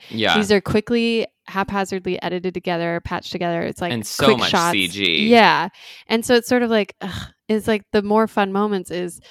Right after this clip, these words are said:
Speaker 2: Florence Pugh, like, trying to pull off her sister's, like, sexy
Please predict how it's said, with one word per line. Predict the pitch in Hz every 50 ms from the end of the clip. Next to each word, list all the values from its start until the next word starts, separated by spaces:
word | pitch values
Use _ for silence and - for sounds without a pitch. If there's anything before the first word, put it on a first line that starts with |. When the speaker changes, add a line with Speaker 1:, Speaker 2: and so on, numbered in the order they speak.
| - - _ -
Speaker 2:
Florence | - - 208 202 202 196 185 - -
Pugh, | - - 208 202 196 196 190
like, | 180 180 175 _ -
trying | - - 202 190 190 190 185
to | 180
pull | - - 190 185 185
off | 180 180 185 180
her | - - 185 180
sister's, | 175 - - 185 180 - - - 185 180 180 170 - -
like, | 180 175 180 -
sexy | - - - 175 175 - - - 196 190 190 190 190 190 -